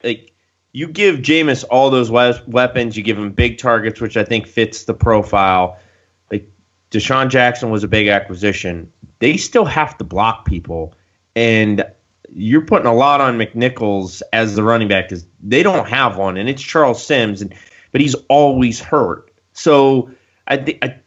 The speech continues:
I think that there's a hype machine that's gonna be driven with Winston that when I, when I always looked at him,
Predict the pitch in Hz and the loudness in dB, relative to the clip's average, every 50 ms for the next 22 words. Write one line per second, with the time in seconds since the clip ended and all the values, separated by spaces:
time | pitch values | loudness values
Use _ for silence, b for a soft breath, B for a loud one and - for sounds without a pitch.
0 | _ _ _ _ _ _ _ _ _ _ _ _ _ _ _ _ 127 131 - 208 | _ _ _ _ _ _ _ _ _ _ _ _ _ _ _ _ -6 -2 0 -2
1 | 208 - - 151 151 147 147 147 143 139 123 131 127 113 - 143 156 160 156 139 | -2 0 2 2 4 4 4 4 2 2 4 2 0 0 2 2 2 2 2 0
2 | 131 123 - - 139 123 117 113 113 107 - - - 127 127 117 117 - 107 95 | -4 -4 -4 -4 -4 -4 -2 -2 -4 -4 -4 -6 -2 -2 0 0 0 0 -2 0
3 | 107 113 123 127 127 139 139 135 135 135 131 127 - - 127 135 135 139 139 135 | 0 2 4 4 4 2 2 2 2 2 0 0 -2 0 0 2 2 2 0 -2
4 | - - 151 147 147 147 151 147 B B B B B 110 113 123 123 120 117 113 | 0 2 2 2 2 0 -2 -6 B B B B B -2 0 2 4 4 4 2
5 | - - - _ _ _ _ _ _ _ _ _ _ _ _ _ _ _ _ _ | 0 -4 -12 _ _ _ _ _ _ _ _ _ _ _ _ _ _ _ _ _
6 | _ _ _ _ _ _ _ _ - 123 123 123 135 156 131 - - 117 123 131 | _ _ _ _ _ _ _ _ -2 0 2 2 2 2 2 0 -2 -2 -2 0
7 | 127 127 139 165 180 185 170 147 127 131 135 135 139 123 120 117 113 117 120 117 | 2 2 2 2 4 4 2 2 2 0 -4 -6 -4 -2 -2 -2 -2 -2 0 0
8 | 113 110 107 107 104 104 | 0 0 -2 -4 -8 -10